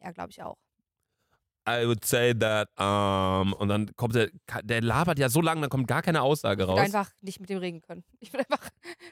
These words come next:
Speaker 1: wenn du die Chance hättest, den zu interviewen, nimm mich mal bitte mit. Ich würd einfach im Hintergrund sitzen.
Speaker 2: Muss einfach lachen daneben.
Speaker 1: Ja.
Speaker 2: Jetzt hast du das Video gesehen, wo er mit Elon Musk reingefeiert hat.
Speaker 1: Das hab ich
Speaker 2: Und
Speaker 1: auf
Speaker 2: dann so
Speaker 1: TikTok, hab ich auf
Speaker 2: getanzt haben.
Speaker 1: TikTok gesehen, ne?
Speaker 2: Immer
Speaker 1: Ja.
Speaker 2: dieser Tanz mit seinen, als würde er so Trompete spielen, wo ich mir so denke, Bruder, der Typ ist doch ein Roboter.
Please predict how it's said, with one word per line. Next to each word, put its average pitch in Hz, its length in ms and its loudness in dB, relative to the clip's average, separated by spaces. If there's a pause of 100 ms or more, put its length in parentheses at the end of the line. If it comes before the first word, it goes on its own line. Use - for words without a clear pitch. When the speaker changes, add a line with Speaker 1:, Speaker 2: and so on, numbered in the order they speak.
(140)
Speaker 1:
wenn 240 200 -4
du 415 100 2
die 370 100 0
Chance 285 300 -2
hättest, 254 320 -6
den 247 120 -2
zu 262 100 -8
interviewen, 240 360 -4
nimm 226 160 -4
mich 254 140 -6
mal 233 100 -2
bitte 220 160 -6
mit. 233 220 -4
Ich - 140 -16
würd - 120 -4
einfach - 240 -4
im 254 100 -2
Hintergrund 226 360 -2
sitzen. 208 280 -12 (840)
Speaker 2:
Muss 110 120 -4
einfach 120 260 0
lachen 120 340 0
daneben. 101 440 2 (220)
Speaker 1:
Ja. - 80 -4 (680)
Speaker 2:
Jetzt 113 160 2
hast 147 160 -2
du 143 40 -6
das 123 80 -2
Video 156 180 4
gesehen, 131 160 4
wo 127 40 4
er 123 80 2
mit 120 120 2
Elon 139 220 4
Musk 120 320 -2
reingefeiert 110 600 2
hat. 127 160 2 (160)
Speaker 1:
Das 226 120 2
hab 302 80 4
ich 320 80 4
Speaker 2:
Und - 80 4
Speaker 1:
auf - 40 4
Speaker 2:
dann 381 100 4
so - 60 2
Speaker 1:
TikTok, - 160 4
hab 285 80 0
ich 339 120 4
auf 311 140 2
Speaker 2:
getanzt - 80 0
haben. 170 160 0
Speaker 1:
TikTok 262 180 2
gesehen, 285 420 0
ne? 311 60 2 (360)
Speaker 2:
Immer 262 120 4
Speaker 1:
Ja. 254 100 4
Speaker 2:
dieser 254 120 4
Tanz 165 360 -2
mit 143 120 2
seinen, 131 180 2
als 117 120 -2
würde 143 160 -6
er - 40 -2
so 123 80 -10
Trompete 135 480 0
spielen, 120 280 -2
wo 120 40 0
ich 117 80 0
mir 117 80 -2
so 101 80 -8
denke, 110 220 -4
Bruder, 123 280 -2
der 101 100 -2
Typ 139 160 -10
ist 135 100 -8
doch 113 60 0
ein 104 60 -4
Roboter. 139 480 -2